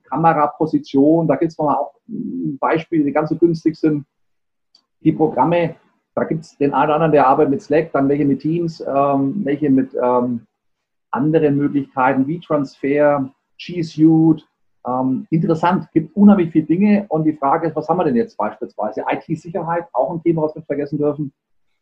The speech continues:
Ja, und Motivation, positiver Mindset, sprechen Sie regelmäßig allen Mut zu in der Situation.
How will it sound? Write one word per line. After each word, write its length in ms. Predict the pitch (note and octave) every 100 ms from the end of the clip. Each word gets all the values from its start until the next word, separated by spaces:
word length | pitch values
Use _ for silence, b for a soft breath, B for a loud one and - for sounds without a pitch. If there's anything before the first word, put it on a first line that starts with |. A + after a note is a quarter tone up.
| _ _ _
Ja, 320 | D#3 E3 - -
und 260 | C#3+ C3+ C3+ _ _ _ _ _ _ -
Motivation, 800 | C3 F#3 F3+ E3+ D#3+ F3+ F#3+ -
positiver 360 | F3+ E3+ D#3+
Mindset, 600 | C#3 C#3+ F3+ G#3+ G3+ - _ _ _ _ _ _ _ _
sprechen 260 | - D#3
Sie 140 | D#3+ D#3+
regelmäßig 600 | D#3+ D#3+ D#3 D#3 D3+ - -
allen 400 | B2+ D3 C#3+ C3 _ _ _ _ -
Mut 280 | D#3+ G3+
zu 180 | - F#3+
in 60 | F3+
der 120 | F3
Situation. 800 | F3 E3 D#3 D#3 E3+ E3+ E3+